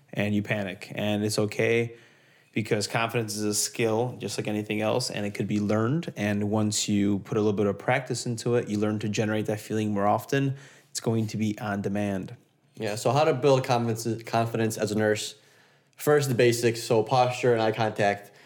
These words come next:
Speaker 2: I'm sure you've taken speech classes or you've taken some, some kind of, kind of class regarding that kind of aspect. And the first thing they teach you basically is posture and eye contact, how to address people,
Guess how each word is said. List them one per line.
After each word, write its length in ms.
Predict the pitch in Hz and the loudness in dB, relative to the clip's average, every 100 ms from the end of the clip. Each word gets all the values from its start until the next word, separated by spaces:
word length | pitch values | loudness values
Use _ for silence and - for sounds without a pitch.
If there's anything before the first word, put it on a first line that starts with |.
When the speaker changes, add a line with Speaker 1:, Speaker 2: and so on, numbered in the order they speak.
| - - - | -20 -18 -2
Speaker 2:
I'm 120 | 131 | 0
sure 160 | 165 | 4
you've 140 | 147 135 | 2 4
taken 220 | 156 127 | 2 2
speech 300 | - 147 135 | 0 -2 0
classes 460 | 135 123 135 123 123 | 2 2 0 0 4
or 100 | 120 | 4
you've 100 | 120 | 4
taken 220 | 123 117 | 4 4
some, 240 | 123 117 - | 2 -2 -6
some 140 | - 135 | -2 2
kind 200 | 127 120 | 4 4
of, 320 | 110 101 - - - - - | 2 -2 -14 -20 -20 -20 -2
kind 120 | 120 | -2
of 80 | 113 | 0
class 360 | 127 113 117 120 | 2 2 2 2
regarding 640 | 113 113 110 107 104 101 | 4 4 4 2 -2 0
that 140 | 104 | 0
kind 140 | 110 107 | 2 2
of 120 | 98 | 2
aspect. 460 | 107 104 110 107 | 0 2 2 4
And 220 | 107 107 107 | 4 4 2
the 60 | |
first 160 | 131 123 | 2 2
thing 80 | 120 | 2
they 80 | |
teach 260 | 120 120 120 | 2 2 2
you 300 | 120 117 113 | 4 4 4
basically 320 | 117 117 117 | 2 4 4
is 100 | 110 | 2
posture 440 | - 123 117 117 110 | 2 2 2 2 2
and 100 | 107 | 2
eye 100 | 101 | 0
contact, 420 | 107 95 101 95 | -2 -4 -4 0
how 100 | 117 | 4
to 120 | 110 | 6
address 300 | 107 117 110 | 6 4 2
people, 500 | 117 117 110 107 107 | 0 2 6 6 2